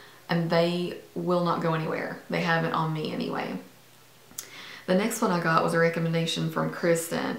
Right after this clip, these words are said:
and, um, she was totally right. This thing is amazing. This shade is called Twilight, and this is like a bronzy, almost like khaki kind of color.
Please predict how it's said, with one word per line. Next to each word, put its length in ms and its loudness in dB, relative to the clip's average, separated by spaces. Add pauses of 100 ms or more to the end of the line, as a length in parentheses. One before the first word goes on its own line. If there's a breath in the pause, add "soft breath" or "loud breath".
and, 240 0
um, 240 0
she 160 0
was 160 0
totally 380 0
right. 320 4
This 120 -4
thing 200 -2
is 100 -2
amazing. 500 0
This 240 0
shade 200 2
is 100 0
called 240 -2
Twilight, 680 0 (1040 loud breath)
and 520 2
this 440 0
is 160 -2
like 200 -2
a 80 0
bronzy, 960 2 (580)
almost 460 0
like 140 0 (240)
khaki 880 -4 (880)
kind 200 0
of 140 -4
color. 500 -2